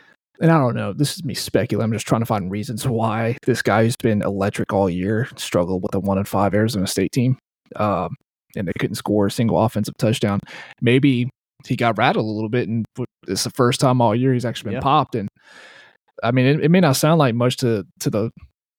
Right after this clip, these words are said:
Speaker 1: layman out there that haven't really played football, <clears throat> but, man,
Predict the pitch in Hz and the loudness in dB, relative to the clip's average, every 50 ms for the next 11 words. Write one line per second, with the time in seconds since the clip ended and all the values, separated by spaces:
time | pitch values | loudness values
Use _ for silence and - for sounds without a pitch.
0 | _ _ _ - 127 123 123 135 139 143 135 131 127 120 - 123 120 117 117 127 | _ _ _ -6 -2 0 2 4 4 4 4 4 2 2 2 2 2 2 2 0
1 | 127 123 127 113 107 - 131 117 107 - - - 143 - - 113 104 117 123 - | 0 0 -2 -2 -2 -2 -2 -2 -2 -2 -2 -2 -2 0 2 2 2 2 0 -2
2 | _ _ _ _ _ - - - - - - - - _ _ _ _ _ - 110 | _ _ _ _ _ -2 0 0 0 -2 -2 -16 -20 _ _ _ _ _ -4 -4
3 | - - 151 143 135 | 0 2 2 2 0